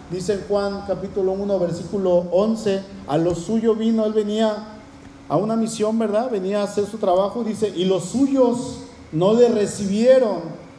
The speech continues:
No le recibieron. Déjenme decirles, hermanos, que la venida de este rey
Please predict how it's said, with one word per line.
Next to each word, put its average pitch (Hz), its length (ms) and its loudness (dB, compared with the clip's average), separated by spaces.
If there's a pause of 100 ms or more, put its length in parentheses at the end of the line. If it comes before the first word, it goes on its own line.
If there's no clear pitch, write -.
(1080)
No 175 160 2
le 277 140 4
recibieron. 240 720 0
Déjenme 240 340 2
decirles, 226 560 0
hermanos, 220 360 0
que 226 120 0
la 196 100 4
venida 208 360 2
de 226 120 4
este 233 240 0
rey 208 360 0